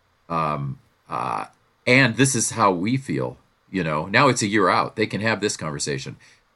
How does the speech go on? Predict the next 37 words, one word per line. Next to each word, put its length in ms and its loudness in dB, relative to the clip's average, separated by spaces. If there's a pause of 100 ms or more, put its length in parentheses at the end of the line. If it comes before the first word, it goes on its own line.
(120)
that, 140 -4
that 100 2
you 220 0
just 340 -4 (160)
talked 240 0
about. 220 -2
"This 140 0
is 100 0
how 140 4
we 180 0
feel. 340 -2 (160)
We're 260 2
on 120 2
eggshells. 640 -2 (640)
We 160 0
wanna 300 2
still, 480 -2 (100)
you 100 -4
know, 100 0
we 160 0
wanna 280 0
be 140 -4
your 360 -4
parents. 560 -8
We 80 -2
wanna 240 0
be 160 -6
your, 560 -4 (640)
uh, 200 -2
helpers. 640 -2
We 100 -4
wanna 220 0
be 180 -4
the, 200 -10 (260)
uh, 160 -6 (360)
with 280 -4
you, 320 -2